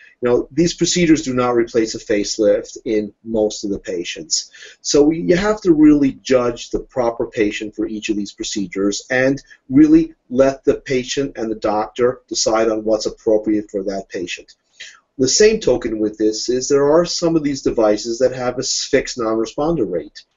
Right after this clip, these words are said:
from ten to twenty percent. So there are just some patients that these devices just don't give you a great result on, and it has to be built into the consultation.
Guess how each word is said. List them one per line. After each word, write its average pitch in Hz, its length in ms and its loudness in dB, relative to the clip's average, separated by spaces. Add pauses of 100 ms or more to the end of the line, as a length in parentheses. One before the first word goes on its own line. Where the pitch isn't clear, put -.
(440)
from 104 140 -4
ten 110 280 0
to 110 80 -6
twenty 107 260 -4
percent. 113 500 -2 (440)
So 143 140 4
there 139 140 4
are 135 60 -2
just 175 320 2
some 160 180 2
patients 147 480 0
that 101 80 -10
these 113 240 -4
devices 113 600 -2
just - 280 -6
don't 113 240 0
give 110 140 -4
you 104 160 0
a 95 40 -10
great 101 280 0
result 98 420 -6
on, 104 220 -6
and 110 120 -2
it 117 60 -2
has 135 220 -4
to 127 80 -4
be 113 60 -2
built 110 280 2
into 104 180 -2
the 98 80 -8
consultation. - 680 -12